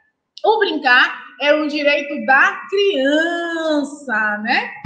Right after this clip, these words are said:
Eita, deixa pra Maria colocar o microfone, que ela ficou tão empolgada com o início da aula, que até esqueceu. Acho que agora fica melhor pra vocês me ouvirem, né? Então, o brincar é direito de quem? Da criança. Nossa aula de número sessenta e três, hoje,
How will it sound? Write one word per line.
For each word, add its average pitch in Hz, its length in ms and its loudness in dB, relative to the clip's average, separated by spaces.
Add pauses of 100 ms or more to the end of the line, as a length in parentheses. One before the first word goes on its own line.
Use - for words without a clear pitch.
(220)
Eita, 605 200 0
deixa 370 200 -6
pra 330 120 2
Maria 294 260 4
colocar 285 280 2
o 285 40 2
microfone, 269 420 2
que 254 60 0
ela 269 140 4
ficou 277 200 -2
tão 311 80 -2
empolgada 277 520 4
com 269 80 -4
o - 20 0
início 262 300 2
da 240 120 6
aula, 240 220 6 (960)
que 240 60 2
até 254 180 4
esqueceu. 262 800 0 (520)
Acho 208 140 -8
que 269 60 -4
agora 247 240 4
fica 349 160 0
melhor 320 180 2
pra 302 80 -6
vocês 330 180 -4
me 392 180 0
ouvirem, 294 380 0
né? 381 160 -6 (480)
Então, 285 400 0
o 392 160 6
brincar 320 460 2
é - 20 2
direito 302 400 2
de 349 140 0
quem? 311 320 -4 (300)
Da 320 320 4
criança. 330 960 2
Nossa 302 320 0
aula 285 160 4
de 262 140 -4
número 330 360 -4
sessenta 330 580 -6
e 277 100 -6
três, 262 420 -2
hoje, 339 340 4